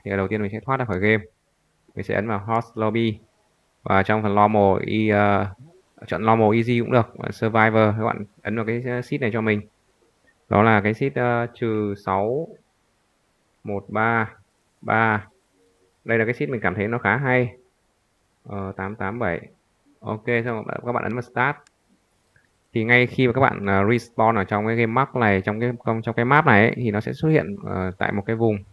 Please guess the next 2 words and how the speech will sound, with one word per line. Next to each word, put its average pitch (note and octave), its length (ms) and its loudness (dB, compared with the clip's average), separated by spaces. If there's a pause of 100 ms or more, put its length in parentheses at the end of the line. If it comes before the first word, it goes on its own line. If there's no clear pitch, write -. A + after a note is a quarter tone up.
Đấy. G#2+ 260 2 (2250)
Đây. G#2+ 180 0